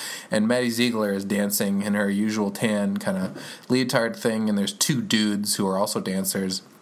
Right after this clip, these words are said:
Um, and then Sia's in the corner with the, with the, you know, the, the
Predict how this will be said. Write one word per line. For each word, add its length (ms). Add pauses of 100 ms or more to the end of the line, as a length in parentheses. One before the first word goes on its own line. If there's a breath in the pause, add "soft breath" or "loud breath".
(100)
Um, 240
and 120
then 440
Sia's 440
in 140
the 80
corner 580
with 240
the, 160 (120)
with 260
the, 360
you 80
know, 240 (280 loud breath)
the, 180 (100)
the 320